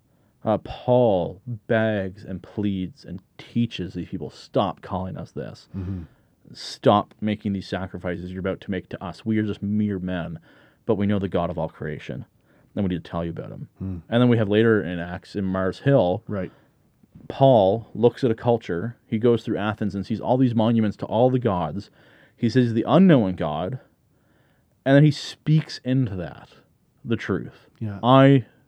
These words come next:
Speaker 1: know that God you don't know. And this is who he is as he has revealed himself in the scriptures," and clearly points them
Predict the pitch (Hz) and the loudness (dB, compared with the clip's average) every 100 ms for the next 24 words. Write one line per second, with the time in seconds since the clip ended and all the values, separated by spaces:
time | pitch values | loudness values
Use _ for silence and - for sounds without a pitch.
0 | _ 117 123 131 107 92 92 - _ _ | _ 2 6 6 6 4 0 -4 _ _
1 | _ _ _ 117 117 113 110 104 98 90 | _ _ _ 4 4 4 0 0 0 -2
2 | 95 92 87 87 90 80 - _ - 117 | -4 -4 -6 -6 -6 -6 -10 _ -2 0
3 | 120 123 123 - - 104 - - 156 165 | 4 2 2 -2 -6 -6 -6 4 6 6
4 | 139 139 98 98 95 - 120 120 - 120 | 6 2 2 0 0 0 2 4 2 -2
5 | 110 101 101 95 90 98 92 - _ _ | 0 0 0 0 -4 -2 -2 -2 _ _
6 | _ _ _ _ _ 117 110 101 - - | _ _ _ _ _ 6 6 4 -2 -10
7 | - - - _ _ _ _ _ 101 98 | -8 -16 -16 _ _ _ _ _ -10 -10
8 | - - 113 123 123 117 107 98 98 - | -10 0 4 8 8 6 4 0 0 -2
9 | 92 90 | -4 -4